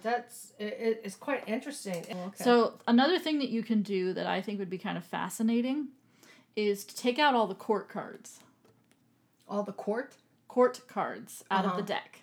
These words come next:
Speaker 1: Uh-huh.
Speaker 2: And only do a reading with the court cards. Because when you're talking about personality,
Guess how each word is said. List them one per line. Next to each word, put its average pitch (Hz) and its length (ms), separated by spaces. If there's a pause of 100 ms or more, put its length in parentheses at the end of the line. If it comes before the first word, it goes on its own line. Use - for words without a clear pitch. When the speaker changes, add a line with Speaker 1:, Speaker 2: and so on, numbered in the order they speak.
Speaker 1:
Uh-huh. 196 360 (140)
Speaker 2:
And 220 200
only 233 300
do 214 240
a 202 100
reading 190 440
with 185 220
the 185 80
court 180 300
cards. - 340
Because 214 640 (500)
when 208 120
you're 220 80
talking 262 280
about 254 200
personality, 196 680